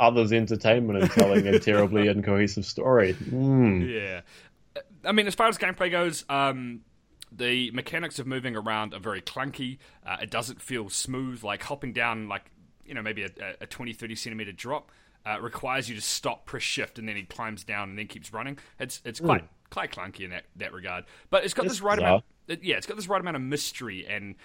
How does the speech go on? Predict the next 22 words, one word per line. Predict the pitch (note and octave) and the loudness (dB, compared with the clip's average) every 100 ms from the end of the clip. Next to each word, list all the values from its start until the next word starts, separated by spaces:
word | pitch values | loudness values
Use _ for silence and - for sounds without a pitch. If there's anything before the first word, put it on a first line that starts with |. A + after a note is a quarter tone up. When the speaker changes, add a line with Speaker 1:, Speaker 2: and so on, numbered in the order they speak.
| - | -14
Speaker 2:
and | A2+ | -10
suspense. | - A#2 - E3 G#2 - C#3 | -8 -6 -6 -6 -6 -8 -6
Like, | B2 | -6
the | D3 | -8
fact | - F#3+ F#3+ | -6 -6 -8
that | F#3+ | -8
you're | E3+ D3+ | -6 -4
so | - - F3 F3 E3+ _ _ - | -4 -2 -2 -2 -4 _ _ -4
utterly | F3 - D3+ C#3 | -4 -4 -2 -2
alone, | A2 B2+ B2 F2 D#2+ - _ _ - | -2 0 0 -2 -14 -20 _ _ -6
even | D#3+ D#3+ | -4 -4
the | C#3 | -6
slightest | - D3 D#3 E3+ D3 B2+ | -6 -4 -6 -6 -10 -8
movements | A#2 C#3+ A#2 F#2 E2+ - - _ | -6 -6 -6 -10 -10 -12 -14 _
or | B2+ C3 - | -6 -6 -6
indication | D#3+ D3 - - G3 - B2 | -8 -8 -8 -6 -6 -6 -6
that | A2+ | -6
anyone's | B2+ B2+ A2+ G2+ | -6 -6 -8 -10
nearby | A#2 G#2+ C#3+ G#2 F#2 - | -10 -6 -4 -4 -4 -10
is | D3+ | -4
fucking | C#4+ - | -4 -4
terrifying. | G#3+ F4+ F#4+ - D#3 | -8 -6 -8 -8 -12